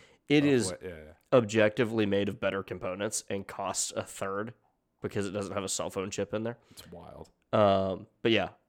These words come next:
Speaker 1: looking forward to buying one of those, um, when they get released to the public, which will be soon, hopefully. The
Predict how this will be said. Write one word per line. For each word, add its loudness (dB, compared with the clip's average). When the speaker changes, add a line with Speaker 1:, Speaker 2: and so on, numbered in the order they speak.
Speaker 1:
looking 6
forward 6
to 2
buying 6
one 2
of 0
those, 2
um, 2
when 6
they 8
get 6
released 4
to -12
the -6
public, -2
which 2
will -4
be -2
soon, -2
hopefully. 0
The 4